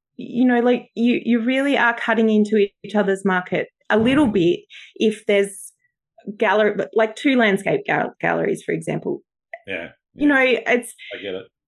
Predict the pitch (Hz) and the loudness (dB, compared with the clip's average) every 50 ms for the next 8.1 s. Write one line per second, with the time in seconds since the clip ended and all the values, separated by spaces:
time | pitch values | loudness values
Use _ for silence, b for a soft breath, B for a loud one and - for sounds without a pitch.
0 | _ _ - 269 277 247 339 302 330 - - 294 339 330 285 311 330 330 349 339 | _ _ -2 -2 0 2 2 2 2 2 2 2 2 2 2 2 2 2 4 4
1 | 330 311 285 285 285 - - 247 233 233 226 233 233 226 220 220 214 214 214 214 | 4 4 2 2 0 0 0 2 2 4 4 4 2 2 2 2 2 2 2 2
2 | 214 214 214 208 208 202 202 202 _ _ 214 220 208 - _ - 202 208 - _ | 4 2 2 2 0 -2 -6 -10 _ _ -2 -2 -2 -4 _ -14 -14 -14 -8 _
3 | - 254 254 - 277 254 247 240 214 208 - 214 - - 226 220 - 262 254 277 | -2 -2 0 2 0 0 2 2 0 0 0 0 0 0 0 0 0 0 0 2
4 | 294 285 262 254 247 - - - 208 208 208 208 214 214 208 208 190 196 196 - | 2 2 2 0 -2 -2 -2 0 0 0 2 2 2 2 2 2 0 -2 -2 -4
5 | 190 - 185 190 202 196 - 185 156 175 165 175 185 185 180 180 165 - 185 175 | -4 -4 -2 -4 -4 -4 -6 -6 -4 -2 -2 0 0 0 0 0 0 -2 -2 -2
6 | 180 170 180 - - 180 - _ 196 190 185 202 202 226 220 214 185 165 165 - | -2 -2 -2 -2 -4 -8 -4 _ 0 2 2 2 0 0 0 -2 -2 -2 -2 -4
7 | - - 180 180 190 196 208 214 202 208 - _ 190 185 190 190 185 185 180 180 | -4 0 0 2 2 2 2 0 0 -2 -6 _ -2 0 2 2 0 0 -4 -6
8 | 175 175 | -8 -12